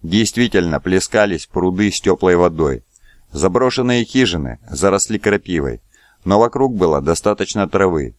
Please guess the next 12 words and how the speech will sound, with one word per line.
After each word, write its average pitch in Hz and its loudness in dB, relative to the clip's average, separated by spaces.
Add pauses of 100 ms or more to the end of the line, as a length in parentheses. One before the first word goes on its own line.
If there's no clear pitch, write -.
(160)
где 95 0
можно 113 0
было 76 0
разбить 85 -2
палатки, 92 0 (340)
которые 101 2
были 73 -4
у 92 0
искателей 95 0
приключений 92 0
с - -4
собой, 71 -2